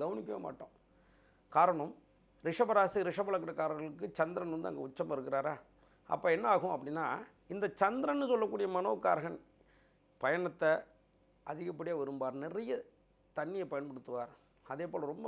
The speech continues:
மகிழ்ச்சியா இருக்கக்கூடிய விஷயங்கள்ல அவர் ரொம்ப ஆசையா இருப்பார். காரணம்,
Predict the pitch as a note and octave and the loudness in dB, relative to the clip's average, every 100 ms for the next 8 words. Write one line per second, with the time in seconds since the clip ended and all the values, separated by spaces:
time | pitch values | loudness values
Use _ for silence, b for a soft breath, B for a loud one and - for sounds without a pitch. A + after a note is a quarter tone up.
0 | C3 D#3+ A3+ - A3 F3+ D#3+ E3 - D#3+ | -6 -6 -8 -4 -2 -2 -6 -8 -8 -10
1 | - - - F3 D#3 F3+ F#3+ C#3 C3 G2 | -12 -12 -8 -6 -4 -2 -2 -4 -6 -6
2 | G#2 - b b b - E3+ - E3 C3+ | -8 -8 b b b 0 0 2 -2 -2
3 | - A#2+ B2+ D#3 F3 D#3 | -6 -6 -2 -2 -2 -6